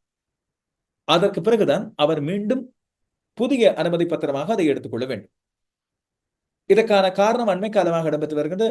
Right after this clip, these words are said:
வீதி விபத்துக்கள், அதுபோல வீதி விதிமுறைகளை மீறுகின்ற செயற்பாடு.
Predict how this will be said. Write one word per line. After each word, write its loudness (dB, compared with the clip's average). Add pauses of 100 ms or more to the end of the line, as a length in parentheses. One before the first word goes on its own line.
வீதி -4 (320)
விபத்துக்கள், -4 (320)
அதுபோல -2 (640)
வீதி -2 (540)
விதிமுறைகளை 0 (160)
மீறுகின்ற -2
செயற்பாடு. -4